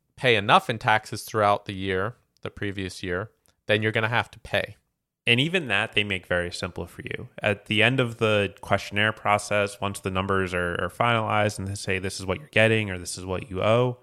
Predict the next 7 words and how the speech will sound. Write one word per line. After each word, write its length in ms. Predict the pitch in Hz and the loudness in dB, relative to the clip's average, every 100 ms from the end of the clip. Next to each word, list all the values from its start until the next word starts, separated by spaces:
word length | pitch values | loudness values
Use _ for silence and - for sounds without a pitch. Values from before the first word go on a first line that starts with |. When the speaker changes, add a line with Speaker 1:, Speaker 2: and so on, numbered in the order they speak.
| _ _ _ _ _ _ - | _ _ _ _ _ _ 0
Speaker 2:
they'll 140 | 113 | 4
ask 260 | 117 131 - | 6 4 0
for 140 | - 131 | -6 -2
your 280 | 123 123 | -2 -2
bank 240 | 117 117 135 | 0 -2 -2
account 240 | - 92 | -4 -4
information. 640 | 87 - 87 - - - | -4 -10 -12 -12 -12 -14